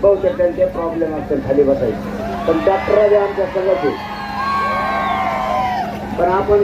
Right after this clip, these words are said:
शहाणपणाची भूमिका घ्या आणि आपल्याला आरक्षणाचा लढा जिंकवायचा आहे म्हणून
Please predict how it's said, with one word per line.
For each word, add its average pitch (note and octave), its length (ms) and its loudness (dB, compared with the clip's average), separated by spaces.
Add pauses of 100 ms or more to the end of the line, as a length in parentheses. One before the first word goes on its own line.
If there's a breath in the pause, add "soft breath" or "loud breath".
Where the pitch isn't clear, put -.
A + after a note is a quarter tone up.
शहाणपणाची G#3 600 2 (120)
भूमिका G3+ 400 0
घ्या F#3+ 160 -2
आणि F#3+ 180 -4
आपल्याला F#3+ 340 -4
आरक्षणाचा F#3 560 -2
लढा F3 200 0
जिंकवायचा E3+ 540 -2
आहे E3 100 2
म्हणून E3 240 -2